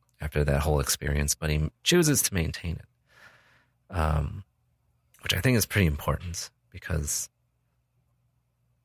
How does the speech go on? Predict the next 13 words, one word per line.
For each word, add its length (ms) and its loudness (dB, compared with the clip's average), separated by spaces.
to 80 0
some 240 6
degree 340 4
that 180 4
he, 180 0
he 180 2
wants 300 4
to 120 2
continue 1000 2
with 120 -10
this 160 0
culinary 560 2
career 720 -4